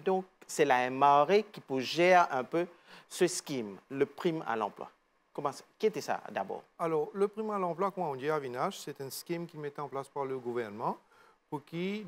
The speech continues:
Speaker 2: donne travail à peu près dix mille personnes. Euh, ce bonne condition, c'est que faudrait que la personne, l'âgée, en dix-huit et trente-cinq ans, et pour bonne madame,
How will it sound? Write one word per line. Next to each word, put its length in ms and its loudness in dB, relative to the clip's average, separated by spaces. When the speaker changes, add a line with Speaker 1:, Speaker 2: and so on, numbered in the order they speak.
Speaker 2:
donne 240 -2
travail 680 2
à 100 -2
peu 140 -8
près 260 -4
dix 240 -8
mille 400 -2
personnes. 560 -4
Euh, 580 2
ce 160 -2
bonne 220 2
condition, 600 -2
c'est 220 -4
que 340 -2
faudrait 260 0
que 120 -12
la 100 2
personne, 640 -2
l'âgée, 640 -2
en 140 -4
dix-huit 520 -10
et 120 -4
trente-cinq 580 -6
ans, 180 -4
et 320 2
pour 100 -4
bonne 140 6
madame, 420 6